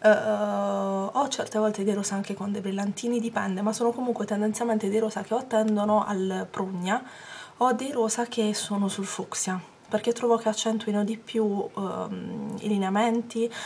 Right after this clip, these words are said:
trovo che mettano in risalto i vari colori, quindi mi, mi piacciono di più, molto semplicemente. Eh, molto spesso tendo ad abbinare anche il blush, infatti, quando trucco altre persone, al colore degli occhi, dei capelli, quindi s-, molto spesso gioco sul sottotono, mi piace di più.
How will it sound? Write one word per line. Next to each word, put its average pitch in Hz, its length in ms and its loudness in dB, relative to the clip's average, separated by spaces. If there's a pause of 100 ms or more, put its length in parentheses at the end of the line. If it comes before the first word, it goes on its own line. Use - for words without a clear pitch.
(160)
trovo 208 220 4
che 202 140 2
mettano 208 340 2
in 190 60 -2
risalto 202 360 0
i 196 40 -2
vari 196 260 2
colori, 214 720 4
quindi 202 260 -2
mi, 202 340 0
mi 220 140 2
piacciono 214 420 -2
di 180 120 0
più, 175 200 -8
molto 185 280 -6
semplicemente. 170 960 -4 (840)
Eh, 208 260 0
molto 220 260 2
spesso 233 260 0
tendo 214 220 4
ad 208 80 4
abbinare 208 340 2
anche 208 220 -2
il 202 60 -2
blush, 208 340 0
infatti, 208 480 -4
quando 202 260 -2
trucco 202 540 -4
altre 196 240 -4
persone, 196 640 -2 (440)
al 208 160 2
colore 202 300 0
degli 196 240 0
occhi, 220 360 0
dei 208 120 -2
capelli, 202 720 -2
quindi 226 540 0
s-, - 260 -6
molto 254 320 -2
spesso 214 540 -2
gioco 226 240 2
sul 220 160 -4
sottotono, 202 720 -4
mi 196 180 -2
piace 208 360 -2
di 196 80 0
più. 196 280 -8